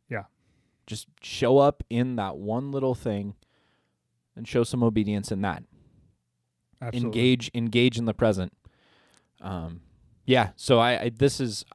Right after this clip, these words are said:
Speaker 2: I, I put it on the, uh, for the podcast, the description for this week's sermon. I, I opened it up and I was like, "You know what?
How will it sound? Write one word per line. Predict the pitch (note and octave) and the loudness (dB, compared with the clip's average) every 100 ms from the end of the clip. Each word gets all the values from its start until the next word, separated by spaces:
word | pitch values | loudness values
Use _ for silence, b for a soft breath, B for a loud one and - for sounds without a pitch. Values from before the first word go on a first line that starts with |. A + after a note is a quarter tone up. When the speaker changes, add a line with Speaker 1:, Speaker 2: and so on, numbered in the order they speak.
| - b b b _ _ | -20 b b b _ _
Speaker 2:
I, | B2 B2+ | -2 -2
I | C3 B2 | -2 -4
put | - F3+ | 2 2
it | D3 | 4
on | B2 | 2
the, | G2+ - - | 0 -4 -6
uh, | G#2+ G#2 F#2+ | -2 0 -2
for | - A#2+ A2 G2 | 0 0 2 0
the | F2+ | -6
podcast, | - B2+ B2 B2 G#2+ G#2+ - - - - | -4 -2 -2 -2 0 0 -4 -16 -20 -20
the | G#2+ G2+ F2+ | -10 -6 -6
description | F#2+ G2 G2+ - - B2+ - G#2 | -8 -10 -10 -6 -2 -2 -2 -8
for | G2 G2 | -6 -4
this | F#2+ - | -4 -4
week's | G2 - | -8 -8
sermon. | - A2 G#2 F2 | -4 -2 -2 -4
I, | D#2 D#2 | -6 -6
I | F#2 | -2
opened | G2 G#2+ G2+ F2+ | 0 -2 -4 -4
it | |
up | F#2+ - | -4 -4
and | F2+ | -10
I | |
was | F2+ | -10
like, | F#2 - | -10 -4
"You | |
know | C3 | 0
what? | D#3 | 0